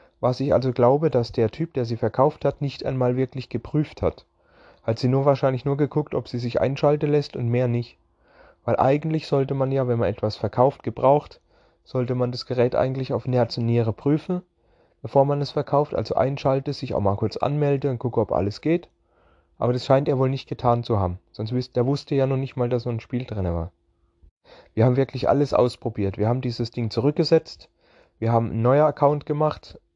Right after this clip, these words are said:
weil mit ihrem Account konnte sie nicht anmelden. Neuer Account konnte sie nicht machen, nichts. Und bei mir daheim, sie ist ja bei mir auch angemeldet und bei einer Freund-, bei ihrer Mitbewohnerin ja auch. Und da geht auch alles wunderbar, also ihr Account ist nicht tot.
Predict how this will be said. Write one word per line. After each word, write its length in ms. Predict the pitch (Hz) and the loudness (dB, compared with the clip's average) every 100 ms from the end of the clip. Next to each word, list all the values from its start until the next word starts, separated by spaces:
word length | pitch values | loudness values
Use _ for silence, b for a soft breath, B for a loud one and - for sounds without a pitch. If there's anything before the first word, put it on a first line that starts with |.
| _ | _
weil 160 | 117 113 | -2 0
mit 180 | 117 - | -2 -2
ihrem 200 | 135 123 | 0 0
Account 340 | 120 131 135 | 2 2 2
konnte 240 | - 135 | -2 -4
sie 140 | 131 135 | -4 -4
nicht 200 | 135 139 | -2 -2
anmelden. 460 | 131 131 127 127 | -2 -2 -2 0
Neuer 240 | 120 120 131 | 2 4 2
Account 400 | 131 143 151 151 | 2 2 2 0
konnte 240 | 147 147 | -4 -4
sie 160 | 135 143 | -4 -4
nicht 160 | 139 | -4
machen, 280 | 139 135 139 | -2 -2 0
nichts. 420 | 123 127 - - _ _ B B B B | -2 -4 -12 -20 _ _ B B B B
Und 220 | B 127 117 | B 0 4
bei 140 | 123 | 4
mir 220 | 131 156 | 4 2
daheim, 500 | 151 135 156 151 160 | 2 2 2 2 -2
sie 160 | - 131 | -4 -4
ist 100 | 117 | -2
ja 80 | 120 | -2
bei 160 | 110 | 0
mir 240 | 113 120 82 | 0 2 0
auch 160 | 127 | 0
angemeldet 560 | - 147 143 147 147 156 | -2 -2 0 0 -2 -4
und 140 | 139 | 0
bei 120 | 120 | 2
einer 160 | 135 170 | 2 2
Freund-, 340 | - 139 143 | 0 0 0
bei 80 | - | -4
ihrer 260 | 131 143 127 131 131 | -2 0 -2 -2 -2
Mitbewohnerin 800 | 131 - 135 127 127 127 120 107 | -2 -4 -2 0 0 0 0 0
ja 160 | 90 | 2
auch. 240 | - 190 - _ b b b b b | 2 2 -2 _ b b b b b
Und 200 | - 131 | -6 0
da 80 | 131 | 2
geht 240 | 131 135 95 | 2 0 0
auch 120 | 143 | 0
alles 300 | - 143 131 | 0 -2 -2
wunderbar, 540 | 135 120 104 147 156 | 0 2 4 4 4
also 180 | 139 123 | 2 -4
ihr 220 | 127 151 | -2 -2
Account 380 | 139 - 135 143 | -2 0 0 -2
ist 120 | - | -8
nicht 220 | 135 127 | -8 -10
tot. 340 | - 98 85 | -6 -6 -6